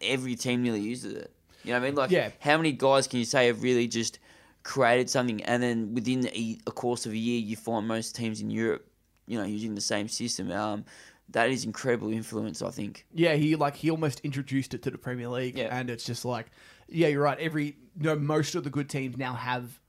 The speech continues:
Speaker 2: a, uh, a structure where they do play three at the back, and the wing back positions now become so important, mainly because of him. And
Speaker 1: And
Speaker 2: I
Speaker 1: he, and he turned players like Victor Moses into champions,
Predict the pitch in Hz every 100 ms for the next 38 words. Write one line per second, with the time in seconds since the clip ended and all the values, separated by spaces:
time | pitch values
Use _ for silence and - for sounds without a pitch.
0 | 120 120 120 117 117 117 123 - 139 -
1 | 123 120 120 117 123 127 127 127 123 127
2 | 123 127 143 190 - - 123 127 143 156
3 | 143 139 127 127 - 120 123 120 131 123
4 | 113 - - 131 113 - 160 135 104 -
5 | _ _ _ 117 143 160 139 143 185 214
6 | 165 120 98 120 - 123 117 160 175 -
7 | 185 190 - 233 226 190 165 139 117 139
8 | - 110 110 123 101 107 101 - - 113
9 | 113 107 101